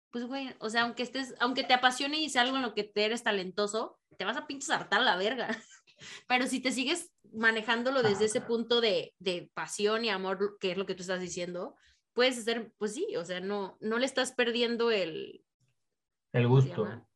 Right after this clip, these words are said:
Speaker 2: por-,
Speaker 1: Ajá.
Speaker 2: porque eso es algo muy importante, ¿eh? Yo, yo esta persona que les decía que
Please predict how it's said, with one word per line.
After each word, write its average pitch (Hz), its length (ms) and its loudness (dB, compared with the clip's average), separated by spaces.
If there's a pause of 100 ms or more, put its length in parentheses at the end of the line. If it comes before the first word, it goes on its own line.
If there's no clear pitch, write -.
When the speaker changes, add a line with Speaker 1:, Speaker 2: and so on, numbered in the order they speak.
Speaker 2:
por-, 127 160 8
Speaker 1:
Ajá. 110 80 2
Speaker 2:
porque 123 240 6
eso 135 160 4
es 185 100 2
algo 147 180 6
muy 120 180 6
importante, 98 520 0 (200)
¿eh? 175 140 -6 (280)
Yo, 110 320 2 (160)
yo 131 160 8
esta 151 200 10
persona 135 360 8
que 123 60 4
les 110 180 2
decía 110 420 4
que 101 300 -2